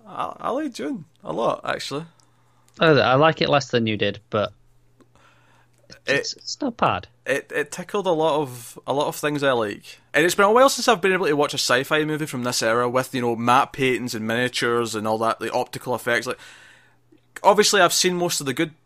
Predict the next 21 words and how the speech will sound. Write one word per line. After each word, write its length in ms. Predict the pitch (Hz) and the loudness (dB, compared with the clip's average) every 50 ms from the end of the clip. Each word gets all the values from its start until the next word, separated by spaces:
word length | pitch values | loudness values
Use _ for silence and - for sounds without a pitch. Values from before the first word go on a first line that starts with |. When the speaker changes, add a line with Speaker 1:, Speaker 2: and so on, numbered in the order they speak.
| _ - | _ -6
Speaker 1:
sci-fi 440 | - - 123 131 127 - 117 110 | 0 2 2 2 2 -2 -2 -2
movies 300 | 113 113 110 107 113 107 | -2 -2 -4 -4 -4 -6
from 300 | - - 113 110 107 107 107 | -8 -8 -8 -8 -8 -6 -6
these, 320 | 113 117 113 - - - | -6 -6 -6 -6 -8 -6
this 220 | - 117 117 - - | -6 -6 -6 -2 -2
era 380 | 113 113 107 104 101 101 - _ _ _ _ _ _ _ | 0 0 0 0 -2 -4 -6 _ _ _ _ _ _ _
because 260 | - 127 - 120 110 110 | -12 -8 -6 -6 -6 -6
I 60 | 117 | -6
just 140 | 123 - - | -8 -6 0
have. 240 | 139 131 107 95 | 2 2 2 2
I've 80 | 107 - | -2 -4
seen 140 | - 135 127 | -6 -4 -4
them 120 | 120 113 | -6 -6
growing 280 | 107 113 113 107 104 110 | -4 -4 -4 -4 -2 -2
up. 280 | 117 107 - - - | -2 -2 -4 -4 -8
I 40 | - | -14
mean, 240 | 107 - - - - _ _ _ _ _ _ _ | -14 -14 -16 -20 -20 _ _ _ _ _ _ _
they're 100 | - 123 | -8 -4
not 160 | 120 123 120 | -4 -4 -4
new 220 | 117 117 127 135 123 | -2 0 2 2 2
anymore. 400 | 113 107 104 104 104 104 101 | 2 0 -2 -4 -4 -6 -6